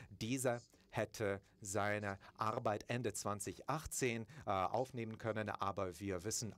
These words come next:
alle, äh, wie die Geschichte dieser Frage ist. Unsere westlichen Kollegen haben de facto ultimativ, äh, von den Vereinten Nationen gefordert, nicht die Vorschläge zu unterstützen, die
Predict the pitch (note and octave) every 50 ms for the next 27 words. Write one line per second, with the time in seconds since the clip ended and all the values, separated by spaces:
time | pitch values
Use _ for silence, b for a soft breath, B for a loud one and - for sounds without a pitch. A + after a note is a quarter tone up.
0 | - - - G2+ G#2 A2+ B2+ C3 C3+ C#3+ C#3 B B B B B B B - G2
1 | F#2+ F#2+ F#2 E2+ G#2 G2+ G#2+ G#2 G2+ F#2 - - E3+ - - A#2 - G#2 F2 F#2
2 | F2 - - G2 F#2+ G#2 A#2 - B2 - - - - A#2 A2+ A2+ - - C3+ C#3+
3 | D3 - C3+ F3 F3 - C#3+ - C#3 B2 - - B2 A2 C3+ C#3+ D#3 D3 D3 D3
4 | C#3 B2+ B B B E3+ B B - A#2+ A#2 A#2+ A#2+ A#2+ - B2+ - C#3+ C3+ C#3+
5 | - - - D#3 D#3 - - D3 C3 - - D3 D#3 D#3 - - C#3 B2+ A#2+ G#2+
6 | G#2 - - - D3 C#3+ D#3 D#3+ D#3 - B B B B B B B B B G#2
7 | G2+ G2+ G2+ G#2 - - C3 B2 B2+ A2 G#2+ A#2 - A2+ C#3 D3+ D#3 C#3 A#2+ G#2+
8 | G2+ - - - - B2+ B2 C3 C#3+ C#3+ C3+ B2+ B2 A#2+ A2+ G2+ A#2 A2 - -
9 | - C3 B2+ C#3 D3+ D3+ D3+ C3+ B2 C3 B2+ B2 - - C#3+ C#3+ D#3+ D#3 - -
10 | - C#3+ B2 A2 - - C3 C3 B2+ - - B2 A#2+ A#2+ A#2 - - G2+ A2 A2+
11 | - A2+ - - - A#2 - - A#2+ A#2 G#2 G2+ - - A#2 A#2+ B2+ B2+